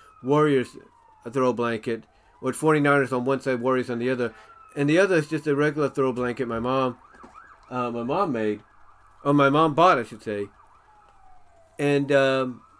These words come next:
you know, she, and, and basically what I would do, and basically what I would do,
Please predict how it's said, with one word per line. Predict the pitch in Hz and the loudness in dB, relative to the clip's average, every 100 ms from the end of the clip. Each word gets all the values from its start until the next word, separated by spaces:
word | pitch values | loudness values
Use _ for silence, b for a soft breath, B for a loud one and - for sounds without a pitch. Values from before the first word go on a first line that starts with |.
| _ _ _ _ _ _ _ _ | _ _ _ _ _ _ _ _
you | - 147 | -2 0
know, | 139 | 0
she, | - 214 214 208 - | 0 0 0 -2 -6
and, | 160 160 | -2 0
and | 156 151 | 0 4
basically | 190 220 196 | 4 4 0
what | 165 156 | 2 2
I | |
would | 139 131 | 2 0
do, | 151 214 127 104 104 _ _ _ _ _ _ _ - - - - - - - - - | 2 4 4 2 -6 _ _ _ _ _ _ _ -20 -20 -20 -20 -20 -20 -20 -20 -10
and | 143 | -4
basically | 135 175 170 165 | 2 2 2 2
what | 151 | 2
I | 143 | 2
would | 135 131 | 2 2
do, | 165 147 120 | 2 4 2